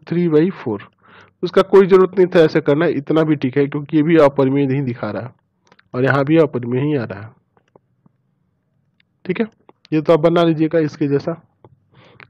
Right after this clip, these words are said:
देखिए सात नंबर देख लेते हैं, एक, एक्स plus one का square बराबर है छः, Square जाएगा उधर root लगेगा और root लगता है तो plus minus दोनों आता है,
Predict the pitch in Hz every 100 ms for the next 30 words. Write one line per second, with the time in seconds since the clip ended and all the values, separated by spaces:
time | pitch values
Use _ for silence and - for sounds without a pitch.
0 | _ 139 131 139 - 143 147 143 143 139
1 | 143 143 131 147 151 - _ _ _ _
2 | _ _ _ _ _ _ _ _ _ _
3 | _ - - 147 147 - - 131 117 -
4 | _ - - _ _ _ _ 135 131 147
5 | 156 147 143 143 147 135 127 123 120 120
6 | - 117 120 139 - 143 143 151 147 151
7 | 143 143 143 143 151 147 147 170 _ _
8 | _ _ - 123 127 135 139 131 147 143
9 | 131 131 131 131 127 135 139 120 110 101
10 | - 113